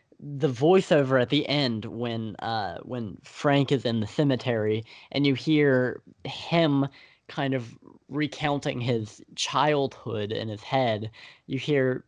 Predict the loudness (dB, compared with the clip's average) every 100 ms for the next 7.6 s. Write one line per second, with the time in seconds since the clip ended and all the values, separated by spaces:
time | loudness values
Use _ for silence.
0 | -4 0 2 0 -4 -6 -6 -4 -2 2
1 | 4 2 -2 0 0 -2 -2 0 0 -2
2 | -4 -4 -2 0 2 0 -2 -4 -10 -20
3 | _ _ -2 0 2 0 -2 -2 2 4
4 | 4 4 2 2 0 0 0 2 2 2
5 | -2 -6 -6 -8 -4 -4 -4 -8 -8 -8
6 | -8 -10 -12 _ _ _ _ -6 -4 -4
7 | -4 -4 -4 0 0 -2